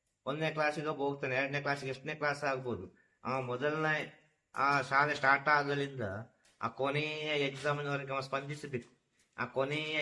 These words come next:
ಎಕ್ಸಾಮ್ ಅಲ್ಲಿ ಅವನ ಎಲ್ಲ ಜ್ಞಾನ ಏನು ಅಂತೇಳಿ ಹೊರಗೆ ಬರುದು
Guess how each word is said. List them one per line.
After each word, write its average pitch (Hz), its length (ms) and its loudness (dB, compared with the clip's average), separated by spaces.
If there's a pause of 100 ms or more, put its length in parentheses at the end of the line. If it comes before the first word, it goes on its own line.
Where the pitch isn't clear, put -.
(100)
ಎಕ್ಸಾಮ್ 143 340 -2
ಅಲ್ಲಿ 147 180 -2
ಅವನ 139 180 -2
ಎಲ್ಲ 139 320 -2
ಜ್ಞಾನ 135 440 2
ಏನು 135 260 -2
ಅಂತೇಳಿ 135 260 -8
ಹೊರಗೆ 127 280 0
ಬರುದು 120 480 -4